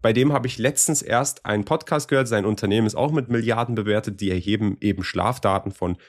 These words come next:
Millionen von Menschen und haben ein ganzes Team, was da reinschaut in die Daten. Und der sagt im Interview, es gibt leichten und tiefen Schlaf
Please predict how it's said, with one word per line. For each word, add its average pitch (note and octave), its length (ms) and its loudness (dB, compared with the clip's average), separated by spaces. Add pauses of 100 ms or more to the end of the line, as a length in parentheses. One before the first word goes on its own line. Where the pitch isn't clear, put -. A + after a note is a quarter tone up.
(100)
Millionen G#2 720 6
von F#2 180 -2
Menschen G#2 520 0 (200)
und - 180 -10
haben G2+ 140 0
ein F#2+ 140 2
ganzes G#2 360 0
Team, B2+ 300 0
was G2+ 160 0
da F#2 300 -2 (680)
reinschaut A2 540 2
in G2 100 0
die F2+ 120 -4
Daten. A2+ 420 0 (400)
Und A2 180 4
der C#3+ 160 4
sagt D3+ 320 -2
im A#2 80 0
Interview, A2 640 -2 (720)
es - 160 -2
gibt - 220 -4
leichten C#3 680 0 (100)
und A#2+ 160 0
tiefen B2+ 340 2
Schlaf - 460 -4